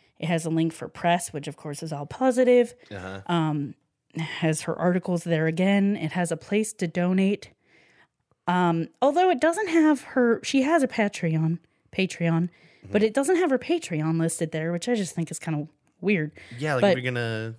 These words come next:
Speaker 1: if you're gonna have one, why wouldn't it be on your donate page? But regardless, it's not
Speaker 2: Yeah.
Speaker 1: that important. And a contact email again, which is the same one, Shakti Hunter one two three.
Speaker 2: Mm-hmm.
Speaker 1: Um,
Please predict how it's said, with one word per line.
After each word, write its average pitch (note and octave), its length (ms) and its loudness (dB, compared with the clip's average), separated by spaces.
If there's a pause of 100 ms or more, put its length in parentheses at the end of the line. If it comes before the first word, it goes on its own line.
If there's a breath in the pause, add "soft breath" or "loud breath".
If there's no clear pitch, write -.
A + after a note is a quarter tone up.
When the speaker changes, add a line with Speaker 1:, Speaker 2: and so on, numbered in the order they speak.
(400)
Speaker 1:
if G#3+ 140 2
you're B3+ 80 2
gonna D4 160 2
have D4 200 4
one, G3 140 2
why F#3 160 4
wouldn't G#3+ 220 4
it E3 100 -2
be G#3+ 140 2
on F#3+ 160 4
your F3+ 100 4
donate F#3+ 320 2
page? D#3 240 -4
But G#3+ 180 4
regardless, A#3 520 0
it's - 100 -2
not G3+ 140 0
Speaker 2:
Yeah. - 60 -4
Speaker 1:
that D3+ 120 -4
important. D#3 300 -8 (600 loud breath)
And A3+ 220 4
a F3+ 100 4
contact D#3+ 520 -2
email D#3 260 2
again, D3+ 300 -2
which D3+ 160 -4
is D#3 100 0
the D#3+ 80 -2
same E3 260 0
one, D#3+ 260 2
Shakti D#3+ 420 -4
Hunter E3 260 0
one D#3+ 180 0
two E3 160 -4
three. D3+ 320 -10 (320)
Speaker 2:
Mm-hmm. A2 220 -14 (560)
Speaker 1:
Um, G#3+ 440 4